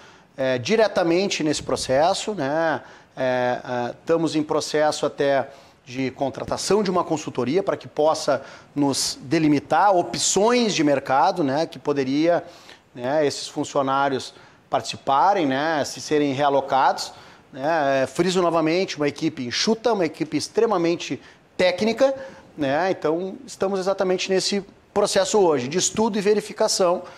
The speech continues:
né, de uma possível, é, possibilidade. Quando a gente fala extinção, a gente fala extinção da empresa gaúcha de rodovias,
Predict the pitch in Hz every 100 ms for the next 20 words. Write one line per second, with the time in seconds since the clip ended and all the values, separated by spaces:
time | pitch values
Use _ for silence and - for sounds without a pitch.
0 | - - - 147 165 151 160 165 190 185
1 | - 196 208 202 180 131 - - 180 160
2 | 170 180 190 165 139 131 - 208 175 170
3 | - 156 151 - 214 - 202 226 175 147
4 | - 151 147 175 165 - 165 143 - -
5 | - - 196 220 190 175 165 156 147 139
6 | 135 156 147 165 202 175 190 233